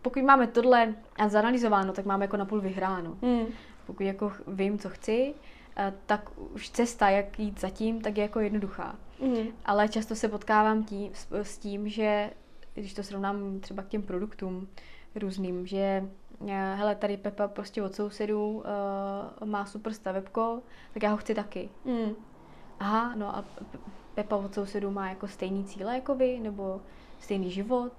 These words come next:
Speaker 1: nebo stejný přístup k penězům, nebo stejnou práci, stejný peníze. Eh,
Speaker 2: Hmm.
Speaker 1: z čeho vycházíte, že to, co je dobrý pro Pepu, tak je dobrý i pro
Speaker 2: Mhm,
Speaker 1: vás?
Speaker 2: mhm, mhm.
Speaker 1: No a pak mě tady, eh, chodí samozřejmě klienti, kteří mají portfolia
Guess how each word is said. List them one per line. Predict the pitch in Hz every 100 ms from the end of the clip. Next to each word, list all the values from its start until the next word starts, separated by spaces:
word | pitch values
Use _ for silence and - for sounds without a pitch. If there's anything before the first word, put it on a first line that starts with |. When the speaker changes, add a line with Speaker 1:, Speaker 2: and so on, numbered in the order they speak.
| 208
Speaker 1:
nebo | 196
stejný | 180 - 180
přístup | 175 - 196 -
k | -
penězům, | 233 220 214 202 196 196 190 185
nebo | 180 175 165
stejnou | 165 170
práci, | 165 175 190 - 262 247 247 254 - - -
stejný | - - 185 165
peníze. | 175 226 262 254 247 247 - - - -
Eh, | 208
Speaker 2:
Hmm. | 202 233 196 220 - - - - - - - - - - - - 214
Speaker 1:
z | -
čeho | - 285 320
vycházíte, | 302 254 226 220 214 220 208 208 -
že | 196 196 196 - - - -
to, | 220
co | 220 240
je | 220
dobrý | 202 214
pro | 208
Pepu, | 170 190 185 185 180
tak | 185
je | 196
dobrý | 185 180 180
i |
pro | 185 190
Speaker 2:
Mhm, | -
Speaker 1:
vás? | 208 202 -
Speaker 2:
mhm, | 214 214
mhm. | 214 202 208 -
Speaker 1:
No | 202 233
a | 254
pak | 240 220
mě | 226
tady, | 220 226 226 -
eh, | 202 202
chodí | 196 208 214
samozřejmě | 214 208 220
klienti, | 214 202 202
kteří | 214 208 214
mají | 214 214
portfolia | 196 185 - 208 208 208